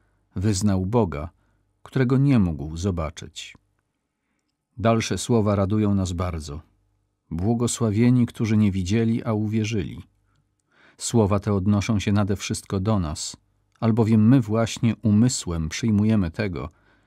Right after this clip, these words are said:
którego nie zobaczyliśmy zmysłami. Odnoszą się do nas, jeśli tylko za naszą wiarą podążają uczynki. Ten bowiem wierzy naprawdę, kto czynem pokazuje, w co wierzy.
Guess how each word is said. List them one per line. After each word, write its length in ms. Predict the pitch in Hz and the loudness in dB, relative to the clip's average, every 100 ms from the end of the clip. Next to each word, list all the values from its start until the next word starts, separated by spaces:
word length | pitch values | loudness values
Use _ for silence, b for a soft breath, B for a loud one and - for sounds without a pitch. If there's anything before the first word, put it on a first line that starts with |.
| _ _ | _ _
którego 360 | - 120 113 | -2 0 4
nie 140 | 117 110 | 4 4
zobaczyliśmy 760 | 113 107 104 131 104 98 117 104 | 2 0 -2 0 0 -2 -2 -2
zmysłami. 720 | 113 113 135 107 71 57 - _ _ _ _ _ _ _ _ _ - | 0 -2 -2 -2 -4 -8 -16 _ _ _ _ _ _ _ _ _ -4
Odnoszą 520 | 95 113 113 131 117 | 0 4 4 2 0
się 140 | 104 | 0
do 220 | 90 98 | 0 0
nas, 460 | 92 101 - - - _ | 0 -2 -6 -12 -16 _
jeśli 360 | 92 85 92 87 | -8 -6 -6 -4
tylko 320 | 113 107 110 | -2 -2 -2
za 140 | 101 | 0
naszą 340 | 104 98 98 90 | 0 0 0 0
wiarą 380 | 104 104 101 92 | 2 2 0 0
podążają 600 | 104 107 104 95 87 85 | 0 0 0 -2 -2 -4
uczynki. 600 | 87 - 85 - - 90 _ _ _ _ b b b b - | -4 -4 -4 -6 -16 -20 _ _ _ _ b b b b -2
Ten 200 | 143 147 | 4 6
bowiem 340 | 123 120 113 | 6 6 4
wierzy 260 | 107 123 117 | 4 2 2
naprawdę, 640 | 101 92 123 104 87 65 - _ _ _ _ _ | 0 0 -4 -4 -8 -12 -12 _ _ _ _ _
kto 220 | - 120 | -6 -4
czynem 420 | - 131 123 123 | 0 4 6 6
pokazuje, 720 | 120 107 95 92 110 104 67 85 _ _ _ _ _ - | 2 -2 -2 -4 -2 -2 -4 -8 _ _ _ _ _ -20
w 100 | - | -8
co 240 | - 104 | -2 -2
wierzy. 460 | 82 80 78 65 | -2 -6 -6 -10